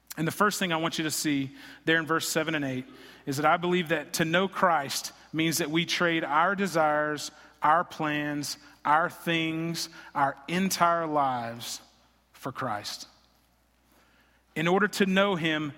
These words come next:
we trade everything for him. We give it all up. Paul said he's, he's a clear example of what this means. So I, I mentioned to you in verse seven that he's speaking in past tense. He says in verse seven, he says, "I counted it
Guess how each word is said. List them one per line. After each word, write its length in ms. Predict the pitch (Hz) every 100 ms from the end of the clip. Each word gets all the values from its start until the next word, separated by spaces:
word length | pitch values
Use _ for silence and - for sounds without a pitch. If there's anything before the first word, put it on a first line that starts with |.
| - -
we 180 | 175
trade 460 | 180 - 185 165 156 - -
everything 920 | 170 190 175 160 131 143 131 123 123 - _ _
for 240 | - - 135
him. 340 | 139 120 107 - _ _ _ _ -
We 120 | 160
give 180 | 156 185
it 80 | 175
all 260 | 160 160
up. 340 | 151 143 - - - - - -
Paul 260 | - 196 226
said 280 | - 202
he's, 180 | 175 190
he's 340 | 165 165 220 269
a 80 |
clear 420 | 208 - - 220 202
example 440 | 139 175 170 156
of 80 | 147
what 160 | 156
this 220 | 160 147 165
means. 360 | 156 143 135 - -
So 160 | - 175
I, 220 | 170 170
I 20 |
mentioned 360 | 190 214 - 170
to 80 | 175
you 100 | 165
in 100 | 165
verse 220 | 180 -
seven 320 | - 202 160
that 100 | 151
he's 180 | 147 185
speaking 300 | - 214 196
in 80 | 151
past 480 | - 175 175 175 -
tense. 380 | 180 156 135 - - - -
He 140 | 190
says 400 | 190 202 185 156
in 100 | 175
verse 240 | 156 180 -
seven, 300 | 196 180 160
he 80 |
says, 260 | 156 175 143
"I 140 | 160 165
counted 720 | - - - 233 254 185 147
it 160 | 143